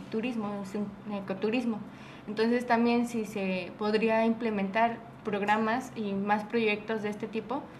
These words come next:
se podría, este, tener un gran, este, avance en, en la reforestación, en poner como una práctica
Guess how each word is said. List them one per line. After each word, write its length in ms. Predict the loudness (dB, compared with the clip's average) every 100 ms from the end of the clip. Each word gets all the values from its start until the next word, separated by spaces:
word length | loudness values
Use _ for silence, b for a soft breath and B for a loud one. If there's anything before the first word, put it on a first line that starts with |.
| B B
se 120 | -4 0
podría, 580 | 0 2 2 2 2
este, 480 | 2 -2 -4 -4 -4 -6 -10 -12 -4
tener 260 | -2 0 2
un 300 | 2 0 0
gran, 300 | 2 4 4
este, 340 | 0 -2 -6
avance 800 | -2 2 4 4 2 0 -2 -2
en, 540 | -2 -2 0 0 0 -2
en 120 | -2
la 100 | 0
reforestación, 920 | 0 -2 -4 -6 -6 -8 0 4 4 4
en 300 | 0 2 2 0
poner 400 | 0 0 2 0 -4 B B B B
como 540 | -4 0 2 2 2 -2 -4
una 360 | 0 2 2 2
práctica 640 | 2 2 2 -2 2 2